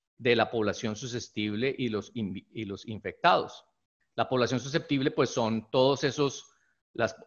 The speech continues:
población por encima de los sesenta años, población de los ancianos, población con riesgos. Entonces, se tiene que separar de la gente resistente. ¿Cuáles son los más resistentes? Pues son los jóvenes, ¿sí? Porque ellos pueden ser considerados que son,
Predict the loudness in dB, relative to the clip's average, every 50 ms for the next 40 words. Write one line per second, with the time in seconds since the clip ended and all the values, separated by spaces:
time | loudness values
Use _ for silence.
0 | -8 -6 -2 0 2 2 2 0 0 0 2 2 2 2 2 0 2 2 2 2
1 | 2 0 -2 -2 -2 -2 -2 0 2 2 4 4 6 6 6 4 4 2 2 2
2 | 2 2 0 -2 -4 -10 -8 -4 0 0 0 0 0 -2 -2 0 0 0 0 0
3 | 0 2 0 0 -2 -4 -6 -6 -6 -6 -2 0 2 4 4 4 4 2 0 0
4 | -2 -2 0 -2 -4 -4 -2 -2 -2 -2 0 4 6 6 6 6 2 -2 -2 -2
5 | 0 0 -2 -2 -2 -6 -4 -4 -4 -2 -2 -2 -2 0 0 2 4 4 2 2
6 | -2 -14 _ _ _ _ _ _ _ _ -2 2 2 2 0 0 -4 -2 0 0
7 | 0 -2 -4 -6 -8 -6 -2 0 0 0 0 0 -2 -6 -6 -8 -12 _ 0 2
8 | 2 2 2 0 0 0 0 0 -2 0 2 2 2 2 0 -4 -6 -4 -2 -2
9 | -2 -4 -6 -12 -12 -8 -6 -4 -4 -4 -6 -6 0 4 4 6 6 4 2 0
10 | 0 -2 -6 -10 -16 _ -6 -4 -4 -4 -4 -6 -2 0 0 0 0 0 -2 -4
11 | -4 _ _ _ _ _ _ _ _ -2 0 0 0 0 -2 -2 0 -2 -2 -2
12 | 2 2 4 6 6 6 4 2 -6 -4 -2 -2 -2 -2 -4 -8